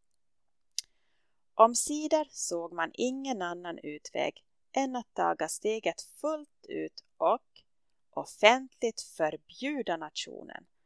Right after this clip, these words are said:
såsom sårande för allmän anständighet. Den tionde oktober nittonhundratrettiofem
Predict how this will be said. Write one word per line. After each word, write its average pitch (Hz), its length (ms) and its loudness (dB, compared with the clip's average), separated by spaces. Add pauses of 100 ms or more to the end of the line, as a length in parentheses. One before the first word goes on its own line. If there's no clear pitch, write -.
(300)
såsom 165 600 -2 (300)
sårande 208 880 0 (100)
för - 180 -8
allmän 156 540 0
anständighet. - 1160 -4 (1700)
Den 151 240 2
tionde 285 640 -2
oktober - 840 -2
nittonhundratrettiofem 185 1600 -6